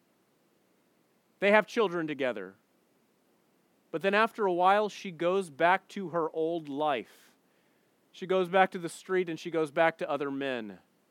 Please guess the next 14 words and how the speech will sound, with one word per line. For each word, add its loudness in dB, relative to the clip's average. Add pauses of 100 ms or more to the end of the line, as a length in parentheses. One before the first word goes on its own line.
(1300)
And -4
Hosea 4
cries 6
out 6
to -2
God, 8
<laughs> -20
"Why 8
have 2
you -4
made 2
me -4
do -2
this?" -2